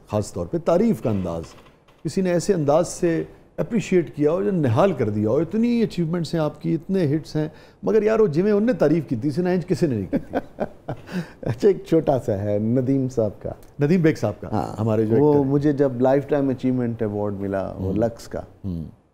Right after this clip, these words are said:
Speaker 2: तो उन्होंने उनसे कहा कि "भाई, आपने आके सैयद नूर
Speaker 1: वाह,
Speaker 2: के
Speaker 1: वाह,
Speaker 2: बारे
Speaker 1: वाह।
Speaker 2: में बोलना है।"
Speaker 1: हम्म।
Speaker 2: तो मेरे लिए ये बड़ी ऑनर की बात
Speaker 1: हम्म।
Speaker 2: थी। वो स्टेज पे आए, लेकिन उन्होंने जो बात की, वो बड़ी मज़े की थी।
Speaker 1: हम्म।
Speaker 2: कहते, "ये कागज़ मुझे पकड़ा दिया है नूर के बारे में।"
Speaker 1: हाँ।
Speaker 2: मैं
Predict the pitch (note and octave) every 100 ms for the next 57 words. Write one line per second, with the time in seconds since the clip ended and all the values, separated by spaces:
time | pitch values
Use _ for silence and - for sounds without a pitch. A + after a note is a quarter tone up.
0 | - C3 C3+ D3 D3 C#3+ C#3+ D3 C#3+ C3+
1 | G#2 G#2 G#2+ G#2 G2+ A2 - G#2 A2 A2
2 | A2 G2+ F#2 G2 F#2 A2 G#2 G#2+ C#3+ D3
3 | B2 A2 F2 E2 G2+ G#2 F2 D#2+ E2 E2
4 | F#2 C#2 - _ _ _ C#3 E3 E3+ D3+
5 | C#3+ A#2+ A2 G2+ F#2+ F#2 F#2 E2+ - F#2
6 | D#2 G2 C2 A#2+ - A#2+ A2+ G#2 A2 G#2
7 | A#2 C3+ C3 C#3 C3+ C3+ B2 G#2+ A#2 B2+
8 | C#3+ C#3 C#3 C#3 C#3 - A2 C#3 A#2 A2
9 | G#2 G#2+ F2 B2+ A2+ E2+ - _ _ _
10 | _ E3 F3 E3+ E3 C3+ C#3 C#3+ C#3+ C#3
11 | B2+ A#2 A2 G#2+ G2+ A2+ G#2+ G#2 G2 G#2
12 | A2 A2 G#2+ G2+ F#2 F2 F#2 F2 F#2+ F#2
13 | G#2 - _ B2+ D3+ F#3 G#2+